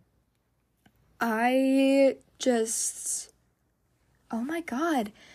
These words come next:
Sorry, I scrolled down a little bit farther, and it says that they might have made Meghan get rid of one of her dogs for being a mixed breed.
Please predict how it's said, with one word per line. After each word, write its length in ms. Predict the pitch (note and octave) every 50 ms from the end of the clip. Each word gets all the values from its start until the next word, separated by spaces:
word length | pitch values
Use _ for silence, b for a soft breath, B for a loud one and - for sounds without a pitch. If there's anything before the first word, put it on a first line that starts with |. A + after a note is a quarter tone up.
| b b b
Sorry, 280 | - - C#4 B3+ A#3 G3
I 80 | -
scrolled 300 | A3 - - E4+ E4+ C4
down 180 | B3 A#3 A#3+ B3+
a 60 | C4+
little 160 | C4+ B3+ A3+
bit 160 | G#3 G#3 -
farther, 340 | - - G#3 G3+ G3 - G3
and 100 | G3 G3+
it 100 | G3+ -
says 300 | - - B3+ B3+ C#4 -
that 220 | - E4+ D#4+ C4+ -
they 100 | C4 A#3+
might 320 | A3+ G#3+ G3 G3 G3+ G3
have 140 | A#3+ D#4 F4
made 180 | F4 F4 F#4
Meghan 400 | E4+ C4 A3 G#3 G3+ G#3 B3 C4+
get 140 | C4 B3 -
rid 140 | G#3 G#3 A3
of 80 | A3+ A#3
one 120 | A#3 A#3+
of 80 | B3+ -
her 80 | C4+
dogs 340 | G#3+ G#3 G3+ F#3+ G3+ A#3 A#3
for 100 | - C4
being 220 | A#3 B3 B3+ B3+
a 40 | C4
mixed 440 | B3+ B3+ B3+ C4+ C4 - - - -
breed. 520 | - - B3+ C4 C#4+ C#4+ C#4 C4 B3 A3+